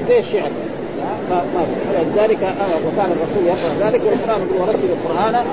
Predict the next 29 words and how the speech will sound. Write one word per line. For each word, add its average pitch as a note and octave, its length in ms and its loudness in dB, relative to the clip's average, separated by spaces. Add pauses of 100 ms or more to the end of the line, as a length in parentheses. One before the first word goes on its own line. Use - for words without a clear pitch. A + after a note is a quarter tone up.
(240)
ترتيلا". F#3 440 2 (380)
ها؟ - 120 2 (140)
يقرأ F#3 380 2 (340)
المد E3+ 320 2
يمد، E3+ 340 2
ومعروف F3+ 840 2
أهل F3 420 0
التجويد F3+ 320 0
عندهم E3 260 2 (340)
المدود D#3+ 400 2
مختلفة، D#3+ 440 2 (960)
مد F#3+ 100 2 (760)
أصلي G3 380 2
ومد D#3+ 160 2 (120)
طبيعي D#3+ 320 0
ومد D#3 220 2 (200)
طبيعي F#3 380 2
ومد D#3 200 0 (140)
متصل A3 400 0
ومد D#3 240 0
منفصل E3+ 360 0 (520)
ومد F3 280 2
لازم F3+ 380 2 (100)
ومد D#3 500 -2
عارض E3 320 0
السكون G3+ 380 2 (100)
إلى F#3 100 0 (100)
غير E3 120 0 (200)
ذلك، A3 180 2